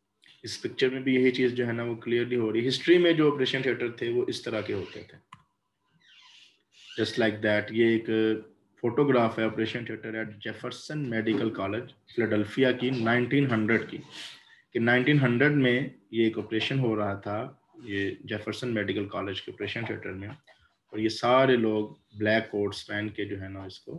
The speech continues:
कुछ watch आउट कर रहे हैं। So थोड़ी सी हिस्ट्री अब और डिस्कस करें, पिक्चर में हमने देख लिया। During the early nineteenth century, operative, operative surgery was limited to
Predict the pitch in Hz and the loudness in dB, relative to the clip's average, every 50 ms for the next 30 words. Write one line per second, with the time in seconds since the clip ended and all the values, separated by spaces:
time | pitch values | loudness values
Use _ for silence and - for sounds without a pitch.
0 | 180 _ _ _ _ _ _ _ _ _ _ _ - - - - _ _ _ _ | -16 _ _ _ _ _ _ _ _ _ _ _ -20 -20 -20 -20 _ _ _ _
1 | _ _ _ _ _ _ _ _ - 101 98 92 92 - 92 92 90 - - 92 | _ _ _ _ _ _ _ _ -12 -10 -8 -8 -8 -8 -8 -10 -10 -12 -16 -18
2 | - - - - - _ - - - _ _ _ _ _ _ _ _ _ _ _ | -18 -18 -20 -20 -20 _ -20 -20 -20 _ _ _ _ _ _ _ _ _ _ _
3 | _ _ _ - _ _ - - - - - - - - - - - - _ _ | _ _ _ -20 _ _ -20 -20 -20 -20 -20 -20 -20 -20 -20 -20 -20 -20 _ _
4 | _ - - _ - - 160 151 160 175 165 180 185 165 - - 190 185 180 175 | _ -20 -20 _ -2 2 4 6 6 8 8 8 6 6 6 6 8 8 8 8
5 | 175 180 175 180 160 - - 190 - - 170 156 160 175 185 175 147 156 - 165 | 6 6 4 2 0 -2 -4 -6 -4 0 0 0 0 0 -2 -4 -6 -6 -4 -4
6 | 160 156 160 160 156 156 160 156 151 143 135 135 127 127 123 123 123 147 143 143 | -2 -2 0 2 2 6 8 8 8 8 8 6 6 6 4 4 4 6 6 6
7 | 143 143 147 165 175 180 180 165 156 170 185 190 180 156 151 151 151 151 180 185 | 6 6 6 6 6 6 6 6 8 8 8 8 8 10 10 10 8 8 6 4
8 | 170 - 151 135 131 131 131 135 139 143 139 139 143 143 143 139 160 156 156 - | 4 4 4 4 4 4 4 4 4 6 6 4 4 4 4 2 0 -2 -2 -2
9 | 131 135 139 135 139 170 156 151 143 131 120 127 131 139 131 131 131 120 113 113 | -2 2 2 2 4 2 2 2 2 2 2 4 4 4 4 4 4 2 2 4
10 | 131 139 151 160 160 156 156 147 139 - 147 | 4 6 6 6 6 4 2 2 2 2 0